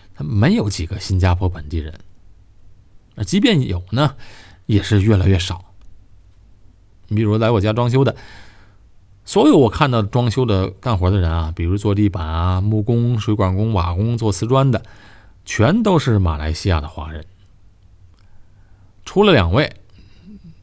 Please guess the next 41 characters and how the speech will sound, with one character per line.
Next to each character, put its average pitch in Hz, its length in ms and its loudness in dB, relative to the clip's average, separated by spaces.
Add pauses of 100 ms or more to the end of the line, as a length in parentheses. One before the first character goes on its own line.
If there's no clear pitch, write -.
(260)
就 220 180 2
那 170 120 6
两 107 220 4
位 120 120 2
粉 90 240 2
刷 170 180 4
墙 127 340 -2
壁 202 160 2
的 92 120 0
两 85 180 -2
个 87 120 0
人 87 240 -2 (300)
是 - 260 -2
新 95 180 0
加 95 120 2
坡 98 120 0
本 80 220 -6
地 98 80 2
人， 87 240 0 (1900)
但 147 140 4
是 143 120 4
这 160 200 2
两 113 160 2
个 101 80 0
人 104 140 0
呢， 110 160 0 (560)
也 143 160 4
都 170 100 4
六 214 180 4
十 107 100 2
多 95 140 2
岁 87 200 0
了。 80 140 -10 (800)
刚 175 160 4
来 170 140 6
时 170 80 0
我 156 60 2
还 123 120 4
吓 135 180 0
一 120 60 0
跳， 131 280 -2